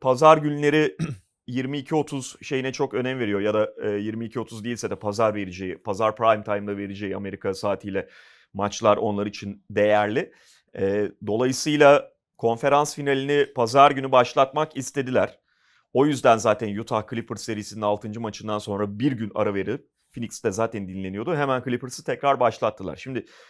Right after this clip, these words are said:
bu işin ucu-, ucunda tabii milyon dolarlar var. Yani, e, bu ulusal yayıncıların N B A'ye ne kadar para akıttığını, hatta bir sonraki şeyde daha da artması bekleniyor.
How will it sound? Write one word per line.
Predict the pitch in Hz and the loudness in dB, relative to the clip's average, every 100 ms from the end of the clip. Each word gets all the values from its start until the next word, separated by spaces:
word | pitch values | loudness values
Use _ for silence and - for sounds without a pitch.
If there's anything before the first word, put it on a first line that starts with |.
| _ 156 | _ -8
bu | 185 | -6
işin | 170 170 | -6 -8
ucu-, | 143 | -8
ucunda | 143 156 156 175 | -8 -4 -4 -2
tabii | 175 160 - | -4 -6 -10
milyon | 127 147 156 151 | -12 -2 0 2
dolarlar | 139 135 127 120 92 | 4 6 6 4 0
var. | 73 - _ _ _ _ _ - | -4 -16 _ _ _ _ _ -10
Yani, | - - _ - - - - - - | -8 -8 _ -20 -20 -18 -16 -14 -12
e, | 55 - 104 | -12 -14 -16
bu | 107 117 110 | -10 -8 -8
ulusal | 117 110 - 123 120 | -10 -10 -2 0 2
yayıncıların | 113 113 107 113 110 113 | -2 -4 -6 -4 -2 -2
N | 104 107 107 | -6 -8 -2
B | |
A'ye | 110 113 110 | -2 0 -2
ne | 110 | -4
kadar | 107 104 - | -2 -2 -2
para | 110 98 | -2 -2
akıttığını, | 95 - _ 104 101 | -4 -12 _ -8 -6
hatta | 101 104 98 98 | -6 -2 -2 -2
bir | |
sonraki | 101 107 95 - | -4 -8 -8 -8
şeyde | 107 98 98 | -8 -6 -2
daha | 98 95 | 0 0
da | 92 - | -2 -4
artması | 95 - 87 - | -12 -12 -18 -14
bekleniyor. | 92 - - - | -14 -12 -14 -14